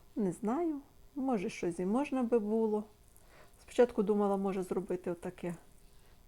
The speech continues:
перекручене, але воно виглядає дуже тоненьке, маленьке. Все-таки таке на п'ять низок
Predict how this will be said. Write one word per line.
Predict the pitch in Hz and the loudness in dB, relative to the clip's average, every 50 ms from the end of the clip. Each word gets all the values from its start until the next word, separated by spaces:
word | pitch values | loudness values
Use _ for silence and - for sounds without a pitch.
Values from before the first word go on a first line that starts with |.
| - | -4
перекручене, | - 196 190 190 185 - - 262 294 320 - - 285 254 254 262 247 247 - - - - - - - - - - | -2 0 0 -2 -2 -2 -2 -2 -2 -2 -2 -2 -2 0 0 -2 -4 -6 -10 -20 -20 -20 -20 -20 -20 -20 -14 -4
але | - 240 254 | 0 2 2
воно | 247 220 214 | 4 4 2
виглядає | 196 190 190 208 190 185 190 202 190 175 | 2 0 -2 -2 -2 0 0 0 0 0
дуже | 160 175 180 214 240 202 - - - - | 0 0 -2 -2 -4 -8 -10 -14 -18 -12
тоненьке, | - 226 - - 180 180 - - | -8 -6 -4 -4 -4 -6 -6 -6
маленьке. | 160 147 143 143 - - - 208 - - - - - - - - - - - - - - - | -8 -6 -6 -8 -8 -10 -12 -14 -16 -18 -20 -20 -20 -20 -20 -20 -20 -20 -20 -20 -20 -18 -6
Все-таки | - - 247 247 226 - 185 | 0 0 0 0 0 -4 -4
таке | 165 185 165 - 196 202 202 - - - - - - - - - - - - | -4 -4 -4 -4 -4 -4 -4 -6 -10 -20 -20 -20 -20 -20 -20 -20 -16 -6 -4
на | 202 202 | -4 -2
п'ять | 202 196 175 170 | 0 0 -2 0
низок | 214 208 226 226 - 381 - - - | 0 0 -2 -2 -4 -6 -8 -10 -20